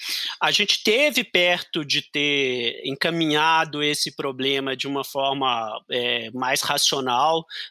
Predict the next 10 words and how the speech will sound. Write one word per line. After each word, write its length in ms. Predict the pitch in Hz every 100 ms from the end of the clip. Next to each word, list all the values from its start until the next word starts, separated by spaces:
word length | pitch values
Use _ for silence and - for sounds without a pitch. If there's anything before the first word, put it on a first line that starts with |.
| -
né? 140 | 147
Lembrar 460 | 147 147 135 147 170
lá 220 | 170 214
atrás, 640 | - 156 170 196 175 151
no, 300 | 165 160 143
no 180 | 143 151
início 400 | 147 175 202 180
do 80 | 175
auxílio 360 | 156 - 165
emergencial, 920 | 156 151 147 147 - 143 143 175 160